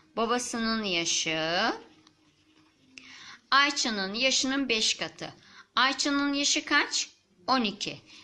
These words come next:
Beş katı ne demek? Beş tane on iki demek. O zaman ne yapıyoruz? On iki çarpı beş yapmamız gerekir, değil mi? İşlemi nasıl yapıyorduk? Beş tane iki, iki kere beş ne yapar?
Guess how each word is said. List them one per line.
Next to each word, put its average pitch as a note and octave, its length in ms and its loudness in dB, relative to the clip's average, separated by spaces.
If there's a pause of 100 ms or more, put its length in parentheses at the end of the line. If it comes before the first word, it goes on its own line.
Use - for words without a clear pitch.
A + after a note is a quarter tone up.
(140)
Beş D4 220 4
katı D4+ 340 0
ne D#4 180 0
demek? A3+ 520 0
Beş E4 260 2
tane B3+ 380 2
on C4+ 180 2
iki G#3+ 300 -4
demek. - 420 -8
O B3+ 100 0
zaman C4+ 360 2
ne D4 60 4
yapıyoruz? A3+ 920 2 (380)
On C#4+ 200 4
iki B3 280 -4
çarpı G#3 840 0 (300)
beş C#4 380 4
yapmamız E3+ 640 -4
gerekir, D#3+ 580 -6
değil A4+ 140 0
mi? - 240 -6 (500)
İşlemi D#4 440 4
nasıl D#4 300 0
yapıyorduk? G#3+ 880 -2 (360)
Beş D#4+ 300 4
tane A#3 360 2
iki, A#3 680 -2
iki B3+ 280 -4
kere G#3+ 300 2
beş G#3 640 2
ne B3+ 160 2
yapar? A3 680 2